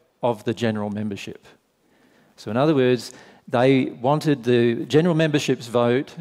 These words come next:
to be, to be binding and not there to be people who were in and accepted what, what the organisation felt was in a better condition of love,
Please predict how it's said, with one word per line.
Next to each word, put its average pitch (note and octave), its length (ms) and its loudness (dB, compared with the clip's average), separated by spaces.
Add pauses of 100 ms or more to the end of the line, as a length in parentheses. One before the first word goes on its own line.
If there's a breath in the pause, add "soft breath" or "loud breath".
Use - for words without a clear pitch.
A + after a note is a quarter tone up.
to B2+ 140 -4
be, A2+ 440 -2 (280)
to C3+ 100 -4
be B2+ 160 -2
binding B2 720 -2 (360 loud breath)
and A#2+ 300 -2
not - 440 -2 (280)
there B2+ 380 0
to C#3 120 -6
be B2 360 0 (200)
people C#3+ 400 0
who C3 160 0
were B2 180 0
in A#2+ 240 -2 (320 loud breath)
and B2 180 0
accepted B2+ 720 -2
what, - 480 -4
what C3 200 0
the C3 100 2
organisation B2+ 760 2
felt A#2+ 260 0
was B2 140 -6
in A#2 100 -4
a A#2 60 -2
better A#2+ 240 -2
condition A#2 380 -4
of G#2+ 120 -6
love, A2 340 0